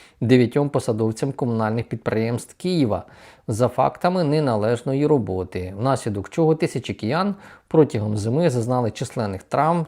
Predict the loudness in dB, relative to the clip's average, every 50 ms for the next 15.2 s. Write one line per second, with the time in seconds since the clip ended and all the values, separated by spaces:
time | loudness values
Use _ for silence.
0 | -6 -4 -4 -4 -4 -2 0 0 2 2 2 0 0 0 0 0 -2 -2 0 -2
1 | -2 -2 -2 -8 -10 -6 -6 -6 -6 -6 -8 -10 -8 -4 -2 0 0 0 0 -2
2 | -2 -2 -2 -4 -4 -6 -8 -8 -6 -4 -4 -4 -4 -6 -6 -6 -4 -2 0 0
3 | 0 0 -2 -2 -4 -4 -4 -6 -6 -6 -4 -2 -4 -4 -4 -6 -10 -8 -8 -8
4 | -6 -8 -8 -8 -8 -10 -8 -8 -8 -10 -12 -14 -18 -16 -16 -16 -16 -14 -6 2
5 | 4 4 6 6 4 2 2 0 -4 -2 0 -2 -2 -2 -4 -8 -4 -4 -2 0
6 | 4 4 4 4 2 0 -2 0 0 -2 -2 -2 -4 -2 0 2 2 2 2 2
7 | 2 4 6 6 6 6 4 -2 -2 -2 2 4 4 2 2 4 2 2 2 2
8 | 0 -2 0 2 0 0 0 -2 -6 -6 -6 -8 -10 -8 -6 -2 0 2 2 2
9 | 2 0 -2 -6 -6 -8 -8 -8 -8 -10 -10 -10 -10 -10 -10 -12 -8 -6 -4 -2
10 | -2 -2 -2 -2 -2 -2 0 0 0 0 0 0 -2 -4 -6 -8 -10 -14 -12 -12
11 | -14 -16 -18 -20 -16 -14 -14 -12 -12 -14 -16 -12 -4 -4 -2 0 0 0 0 0
12 | -2 0 0 -2 -2 -2 0 2 2 2 2 0 -2 0 0 2 2 2 2 2
13 | -2 -4 -4 -8 -4 0 4 4 4 4 2 -2 -4 -2 0 0 0 2 0 0
14 | 0 -2 -2 -2 -4 -2 0 0 0 -2 -2 -2 -4 -4 -2 -2 -4 -4 -6 -8
15 | -8 -8 -8